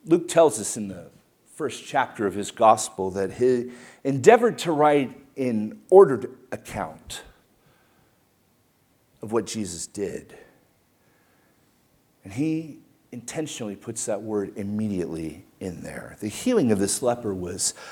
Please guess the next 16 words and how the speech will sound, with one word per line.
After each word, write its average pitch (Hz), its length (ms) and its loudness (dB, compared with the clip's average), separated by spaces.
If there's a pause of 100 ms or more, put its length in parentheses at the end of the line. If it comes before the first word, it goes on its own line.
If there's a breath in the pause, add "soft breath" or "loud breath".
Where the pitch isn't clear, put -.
(220 loud breath)
sudden 123 600 8
and 175 240 -6
complete. 131 800 -6 (640 soft breath)
And 165 260 2 (100)
I, 185 320 8
I, 202 260 8
I 196 80 6
picture 160 920 2
so - 520 8
much, 170 720 2 (560)
allow 202 300 10
me 214 180 0
some 127 600 -6 (760)
poetic 165 640 4
hyperbole 127 760 4
here. 87 520 -6